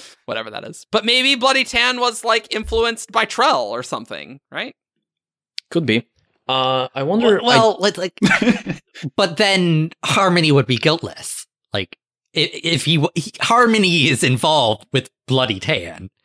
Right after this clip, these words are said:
Speaker 3: somehow.
Speaker 1: Yeah, okay. Uh, I, I mean, I, there's a way to make those both work out.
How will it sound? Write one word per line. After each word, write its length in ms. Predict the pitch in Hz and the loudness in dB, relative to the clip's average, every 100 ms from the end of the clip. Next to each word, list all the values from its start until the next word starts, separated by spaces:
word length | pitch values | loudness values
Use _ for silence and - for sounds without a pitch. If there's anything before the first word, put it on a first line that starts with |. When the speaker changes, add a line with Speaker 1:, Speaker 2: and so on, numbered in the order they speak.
| _ _ | _ _
Speaker 3:
somehow. 560 | - - 196 135 - - | -8 0 2 2 -2 -6
Speaker 1:
Yeah, 260 | 135 127 120 | -8 -8 -10
okay. 400 | - 69 71 123 _ _ _ _ _ _ _ _ _ _ _ _ _ _ _ _ _ _ _ _ _ _ _ _ _ _ _ _ _ _ _ 226 | -10 -12 -12 -16 _ _ _ _ _ _ _ _ _ _ _ _ _ _ _ _ _ _ _ _ _ _ _ _ _ _ _ _ _ _ _ -4
Uh, 40 | |
I, 680 | 247 247 247 247 254 254 240 - - | 0 2 4 2 0 -2 -10 -20 -14
I 60 | 247 | -6
mean, 520 | 269 262 254 247 233 - _ _ _ _ _ - | -2 0 0 -2 -10 -14 _ _ _ _ _ -6
I, 120 | 240 | -2
there's 180 | 254 277 | 2 2
a 60 | 240 | 2
way 160 | 190 | 0
to 120 | 151 135 | -2 -6
make 180 | 107 - | -10 -16
those 180 | - | -18
both 240 | - - - | -16 -18 -16
work 160 | - - | -16 -16
out. 240 | - - | -18 -18